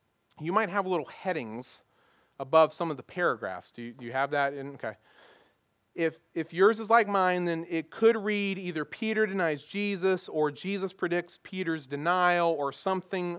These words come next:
along those lines. And so we tend to think about these words as being just about Peter's denial of Jesus, but I would just simply remind you to look directly at what Jesus is saying here and note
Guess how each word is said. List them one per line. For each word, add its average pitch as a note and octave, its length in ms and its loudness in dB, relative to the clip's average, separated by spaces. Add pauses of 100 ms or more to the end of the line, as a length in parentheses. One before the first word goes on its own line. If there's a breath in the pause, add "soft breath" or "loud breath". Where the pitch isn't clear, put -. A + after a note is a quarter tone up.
along D#3+ 360 -2
those C3+ 240 -4
lines. C#3+ 500 0 (1000 soft breath)
And E3+ 120 -2
so G3 140 4
we F#3 140 0
tend D4 400 4
to C4+ 80 2
think A3+ 320 0
about G3 400 4
these F3+ 240 -6
words G#3 340 4
as E3 100 -10
being F3 240 -2
just G#3 300 0
about F3 300 2 (120)
Peter's A#3 580 -2
denial F#3 460 2
of D#3 120 -4
Jesus, A3 400 -4
but F#3+ 140 2
I A3 120 6
would B3 300 -2 (240 soft breath)
just - 240 -6
simply C#4 420 2
remind G3 600 2
you F#3+ 140 -6
to - 140 -8
look G3 400 6
directly G3+ 540 2
at E3 100 2
what G3 220 2
Jesus F#3 380 -10
is E3 80 -10
saying A3 320 0
here F#3+ 160 -2
and F3+ 240 -2
note G#3 320 6